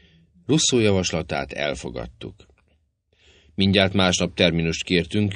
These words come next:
ki is tűzték a következő hét szombatjára. Izgatottan vártuk a szombatot. A legizgatottabban én. Az eredmény, még ha lesújtó lesz is,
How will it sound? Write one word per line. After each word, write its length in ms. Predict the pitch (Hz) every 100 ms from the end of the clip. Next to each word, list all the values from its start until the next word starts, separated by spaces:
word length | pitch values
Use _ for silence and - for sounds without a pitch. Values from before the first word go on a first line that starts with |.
| -
ki 160 | 135 113
is 140 | 95
tűzték 480 | - 104 - 101 101
a 80 | 101
következő 600 | 101 85 - 87 80 85
hét 200 | 87 85
szombatjára. 880 | 92 76 73 69 - 69 62 60 - _ _ _ _ _ _ - - - - - - - _ _ _
Izgatottan 720 | - 131 117 101 90 - 76 73
vártuk 380 | 78 71 -
a 60 | 76
szombatot. 760 | - 73 69 69 69 65 - - - _ _ _ _ _ _ -
A 280 | 113 110 82
legizgatottabban 1400 | 76 71 87 95 87 87 101 98 - 101 104 107 104 -
én. 560 | 92 76 64 58 - _ _ _ _ _ _ _ _ _ _ _ -
Az 220 | 110 104
eredmény, 540 | 139 113 113 113 117
még 180 | 113 110
ha 140 | 123
lesújtó 520 | 120 135 120 104 101 98
lesz 260 | 98 -
is, 200 | 113 104